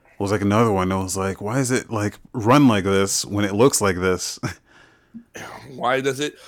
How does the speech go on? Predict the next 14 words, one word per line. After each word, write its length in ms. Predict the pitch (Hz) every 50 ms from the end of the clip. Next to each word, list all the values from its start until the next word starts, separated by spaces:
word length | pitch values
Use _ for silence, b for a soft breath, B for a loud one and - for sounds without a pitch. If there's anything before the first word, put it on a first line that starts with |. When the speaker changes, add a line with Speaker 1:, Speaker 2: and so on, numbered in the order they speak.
| B B
Speaker 2:
why 220 | B 147 156 165 170
does 180 | 175 170 160 175
it, 180 | 160 - -
why 220 | 135 143 147 151 156
is 200 | 156 151 - -
there 240 | 151 143 143 139 - - 135
random 360 | 127 139 143 147 147 143 135
frame 400 | - - - 113 117 127 135 139
dips 320 | 147 151 147 - - -
when 100 | - 160 139
it 140 | 113 113 -
looks 200 | 147 131 - -
like 180 | 135 - -
this? 340 | - - 175 185 185 -